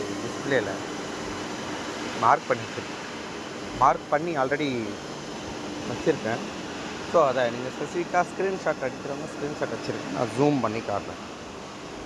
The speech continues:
<clears throat> மெயினானது, நான் பேசின பத்து நிமிஷம் மத்தவங்களுக்காகது. அதாவது, நீங்க பார்க்குறீங்க, ஒரு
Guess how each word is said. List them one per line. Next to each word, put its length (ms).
<clears throat> 280
மெயினானது, 920
நான் 240
பேசின 460
பத்து 320
நிமிஷம் 500
மத்தவங்களுக்காகது. 920
அதாவது, 280
நீங்க 300
பார்க்குறீங்க, 460
ஒரு 100